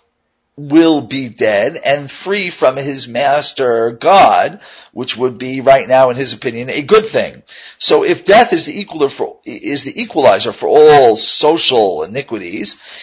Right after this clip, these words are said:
it should serve to smooth out his own suffering as well. After having spoken mostly abstractly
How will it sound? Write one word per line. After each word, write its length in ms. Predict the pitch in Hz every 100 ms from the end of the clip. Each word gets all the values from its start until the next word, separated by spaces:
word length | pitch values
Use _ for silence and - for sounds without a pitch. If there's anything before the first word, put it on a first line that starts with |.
| -
it 160 | 160
should 200 | - 135
serve 540 | - - - 180 185 -
to 100 | 135
smooth 500 | - - 175 180 165
out 180 | 143
his 200 | 135 131
own 260 | 165 226 208
suffering 640 | - - 90 - 104 110
as 100 | 113
well. 380 | 117 104 62 - _ - - - -
After 280 | 180 - 190
having 300 | 226 302 247
spoken 580 | - 165 156 139 131 139
mostly 360 | 175 - 151
abstractly 920 | 135 - - 143 151 - 101 82 156